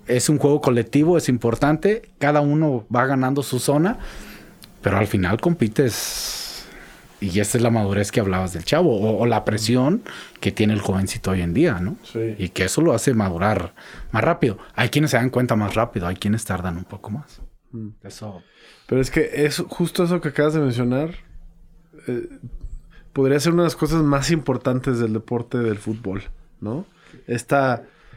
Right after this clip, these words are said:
Speaker 2: sentido de competencia, pues, primero hacia el rival,
Speaker 1: Sí.
Speaker 2: pero también el interno.
Speaker 1: Claro.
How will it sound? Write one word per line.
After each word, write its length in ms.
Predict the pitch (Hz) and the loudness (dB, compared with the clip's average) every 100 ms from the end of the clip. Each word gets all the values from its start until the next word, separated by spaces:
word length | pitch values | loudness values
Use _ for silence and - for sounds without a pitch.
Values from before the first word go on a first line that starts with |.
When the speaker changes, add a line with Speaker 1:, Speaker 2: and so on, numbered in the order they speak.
| - | -14
Speaker 2:
sentido 500 | - 135 123 156 175 | -4 -2 0 2 4
de 100 | 196 | 2
competencia, 800 | 175 135 131 - 143 147 170 226 - - - | 0 -2 -2 0 -2 0 -4 -6 -10 -20 -12
pues, 140 | 117 | -12
primero 320 | - 120 131 165 | -6 -2 0 0
hacia 160 | 160 | -2
el 60 | 135 | -2
rival, 400 | 131 127 143 190 | 0 2 0 -2
Speaker 1:
Sí. 60 | - | -4
Speaker 2:
pero 180 | 123 113 | -4 -2
también 280 | 123 127 135 | -2 0 0
el 240 | 139 117 | 0 -2
interno. 640 | 123 117 139 131 143 220 | -4 -2 -2 0 -2 -4
Speaker 1:
Claro. 80 | - | -10